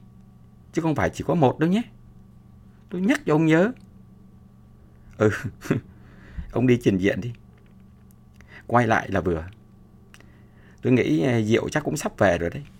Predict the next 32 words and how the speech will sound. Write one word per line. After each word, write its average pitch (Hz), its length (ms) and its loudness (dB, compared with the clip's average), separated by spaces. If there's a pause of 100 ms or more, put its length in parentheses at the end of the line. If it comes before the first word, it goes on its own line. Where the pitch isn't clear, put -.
(2000)
Nghe 131 140 2
gã 127 140 0
nói, 143 240 0 (1120)
chắc - 180 -6
đoán 151 140 0
chắc - 180 -6 (560)
gã 95 240 -4
là 113 120 -2
một 76 240 -6
nhân 110 200 0
vật 87 140 -2 (320)
có 131 100 -2
hạng 127 260 -4 (120)
trong 113 140 -2
chính 127 200 0
quyền, 92 240 2 (680)
hoặc - 220 0 (260)
bên 117 160 2
hành 90 220 -4
chánh, 123 280 -6 (260)
hoặc 85 220 -2 (120)
bên 107 200 2
công 104 180 -2
an. 104 240 -2 (1200)
Anh 107 80 0
xách - 240 -6
túi 127 260 2 (560)
và 82 140 -8
lầm 82 300 -2
lũi - 280 -4 (600)
quay 101 160 0
ra. 98 320 -4